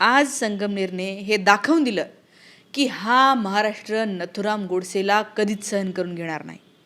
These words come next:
जे कोणी नथुराम गोडसे व्हायची भाषा करतील, त्यांनासुद्धा हा महाराष्ट्र धडा शिकवेल. आज संगमनेरमध्ये फार अभूतपूर्व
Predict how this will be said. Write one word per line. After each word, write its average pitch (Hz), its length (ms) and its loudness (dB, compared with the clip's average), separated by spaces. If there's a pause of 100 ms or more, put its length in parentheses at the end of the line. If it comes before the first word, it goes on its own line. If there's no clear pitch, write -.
(580)
जे 285 180 6
कोणी 294 300 2
नथुराम 233 640 0
गोडसे 240 380 4
व्हायची 247 340 4
भाषा 202 300 -2
करतील, 208 600 -6
त्यांनासुद्धा 202 760 4 (240)
हा 233 300 6
महाराष्ट्र 208 600 0
धडा 196 300 4
शिकवेल. 180 560 -6 (540)
आज 269 140 8
संगमनेरमध्ये 269 840 4 (140)
फार 247 200 4
अभूतपूर्व 220 720 0